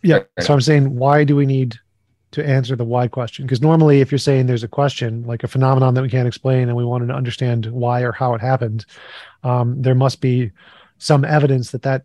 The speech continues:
Speaker 1: thing exists or something. So, like, to say, "Why is the universe existing?" you would need to have some evidence it all, it, like, didn't not exist at some point or, or did not exist at some point. We, we don't have any evidence of that. So, like,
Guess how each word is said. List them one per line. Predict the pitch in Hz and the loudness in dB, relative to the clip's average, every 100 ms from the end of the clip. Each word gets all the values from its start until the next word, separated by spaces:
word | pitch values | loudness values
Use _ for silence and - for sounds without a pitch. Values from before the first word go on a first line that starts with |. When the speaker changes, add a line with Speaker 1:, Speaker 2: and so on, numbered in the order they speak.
| _ | _
Speaker 1:
thing | - 151 139 | -4 0 2
exists | 123 110 120 131 - - | 0 -2 -2 -4 -6 -10
or | |
something. | 120 127 117 131 - | -8 -8 -8 -10 -8
So, | 131 | -4
like, | 120 110 - _ - - _ _ | -4 -6 -10 _ -20 -20 _ _
to | - | -4
say, | 127 156 156 143 - _ _ _ _ - - - | 2 4 4 4 0 _ _ _ _ -20 -14 -4
"Why | 117 135 151 | 2 4 6
is | 156 147 | 6 4
the | 143 | 2
universe | 135 139 135 139 123 | 0 0 0 0 -2
existing?" | 113 123 - 127 123 113 _ _ _ | -6 -8 -4 -4 -2 -6 _ _ _
you | 139 | 0
would | 135 | 4
need | 147 135 | 4 2
to | |
have | 123 147 135 - _ | 2 2 0 -2 _
some | - 143 135 | -2 0 0
evidence | 127 127 110 | 0 -4 -4
it | 127 - - | -8 -10 -6
all, | 147 139 139 | -2 -2 -2
it, | 147 | -6
like, | 147 139 135 - 156 | -4 -2 -2 -2 -4
didn't | 139 135 135 _ - | 0 0 -4 _ 0
not | 139 139 | 2 4
exist | 135 120 156 | 2 2 0
at | 147 | -2
some | 131 127 | -4 -6
point | 120 120 117 - | -6 -12 -14 -14
or, | 165 131 | -10 -8
or | 131 | -4
did | 120 143 | -2 0
not | 131 127 | 0 -2
exist | 117 117 113 | -2 -6 -8
at | 135 | -10
some | 131 | -10
point. | 113 120 - - | -10 -12 -14 -12
We, | 131 | -6
we | 127 | -4
don't | 123 120 | -6 0
have | 156 | 2
any | 143 123 107 - | 2 0 -6 -12
evidence | 120 120 123 | -12 -10 -10
of | |
that. | 117 117 160 | -10 -12 -8
So, | 131 | -6
like, | 120 113 | -6 -8